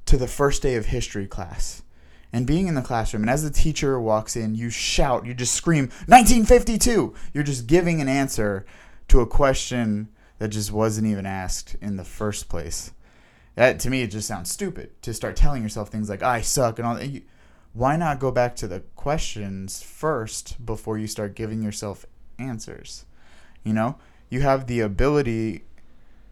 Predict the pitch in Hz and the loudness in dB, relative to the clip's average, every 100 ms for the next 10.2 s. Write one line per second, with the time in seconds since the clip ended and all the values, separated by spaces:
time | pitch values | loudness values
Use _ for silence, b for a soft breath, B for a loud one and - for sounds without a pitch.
0 | - - 131 160 131 104 104 107 104 104 | -8 0 0 2 0 0 -2 -4 -4 -4
1 | 98 104 101 101 95 98 - - 98 101 | -2 -4 -4 -4 -8 2 2 4 0 -2
2 | - 104 98 - 98 90 - - - 127 | -2 -6 -6 -6 -8 -8 -10 -4 0 0
3 | - 98 90 87 - - b b - 104 | -2 -6 -10 -8 -10 -14 b b -10 -6
4 | - 107 98 90 87 85 - 123 123 87 | -4 -2 -2 -4 -10 -8 -2 -2 -2 -8
5 | - - - - - - - - - - | -14 -16 -18 -18 -20 -20 -20 -20 -20 -20
6 | b b b b b b b b - - | b b b b b b b b -6 0
7 | 123 107 90 - - - - - - - | 0 0 -4 -8 -14 -18 -20 -20 -20 -20
8 | - - - - - _ b b b b | -20 -20 -20 -20 -20 _ b b b b
9 | b 127 175 175 180 - 147 - 143 143 | b 2 2 2 2 6 6 6 -2 -4
10 | 143 | -6